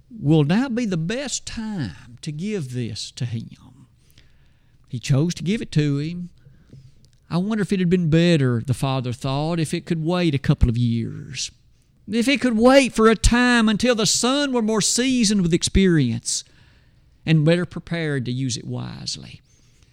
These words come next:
Today, what about our Heavenly Father?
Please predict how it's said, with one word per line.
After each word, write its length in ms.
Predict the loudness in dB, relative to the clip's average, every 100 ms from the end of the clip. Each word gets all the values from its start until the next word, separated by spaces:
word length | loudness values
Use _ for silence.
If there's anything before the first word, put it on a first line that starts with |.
| _ _ _ _ _ _ _ _ -20 -20 _ _ 0
Today, 320 | 2 2 0
what 160 | 0
about 220 | 0 -2 0
our 80 |
Heavenly 340 | 0 0 -2 -6
Father? 640 | -8 -10 -12 -16 -20